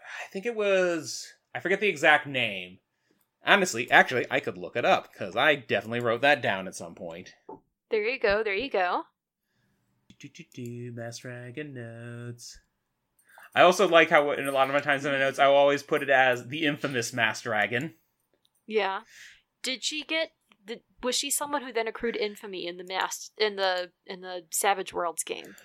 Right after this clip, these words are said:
Speaker 1: Well, I had, as part of her backstory, okay, actually, let, let's just go straight into backstory, 'cause why not?
Speaker 2: Mm-hmm.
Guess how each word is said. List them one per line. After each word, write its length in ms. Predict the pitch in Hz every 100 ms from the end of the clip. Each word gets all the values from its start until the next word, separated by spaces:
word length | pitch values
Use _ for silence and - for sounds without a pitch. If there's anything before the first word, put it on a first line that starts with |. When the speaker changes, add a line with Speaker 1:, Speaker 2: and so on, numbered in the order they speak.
| - -
Speaker 1:
Well, 200 | - 190
I 140 | 208
had, 360 | 196 214 233 - - -
as 160 | 165 165
part 220 | - 226
of 100 | 254
her 120 | 240 226
backstory, 640 | 185 175 - - 123 104
okay, 220 | 147 123
actually, 300 | 139 277 339 370
let, 120 | 494 -
let's 180 | - -
just 160 | 311
go 140 | 208 208
straight 300 | - 185 165
into 140 | 147
backstory, 640 | 120 107 107 - 110 87 -
'cause 200 | 135 120
why 220 | 135 127
not? 260 | 104 85
Speaker 2:
Mm-hmm. 120 | -